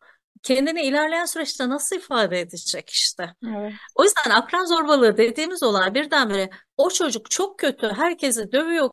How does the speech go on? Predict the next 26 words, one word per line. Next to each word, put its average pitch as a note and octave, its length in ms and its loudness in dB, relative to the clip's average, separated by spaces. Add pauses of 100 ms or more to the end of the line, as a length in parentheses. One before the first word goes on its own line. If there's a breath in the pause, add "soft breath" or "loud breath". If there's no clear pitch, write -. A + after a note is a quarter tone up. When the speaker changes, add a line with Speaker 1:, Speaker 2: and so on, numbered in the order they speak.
Speaker 1:
kırıyor. D#4+ 280 -2
Ay D#4 180 0
bu E4+ 60 -12
kadar, D#4 360 0
ne E4 140 -6
kadar G#4 300 -2
masum D4 480 -4
bir A3+ 60 -8
çocuk A3 420 -6
işte. - 360 4 (380 loud breath)
Bak D4 180 0
ne F#4 60 -2
Speaker 2:
Hı - 40 -2
hı. A4 160 4
Speaker 1:
kadar G4+ 180 8
efendi D4 420 2
bir A#3+ 80 -4
çocuk. G#3+ 540 0 (140 loud breath)
Speaker 2:
Hı - 60 4 (140)
hı. - 100 -2
Speaker 1:
Sesini F#4+ 160 -6
çıkarmamış, E4+ 760 2
ona D4 200 0
karşılık D4+ 580 -2
bile G#3+ 180 0
vermemiş C#4+ 500 0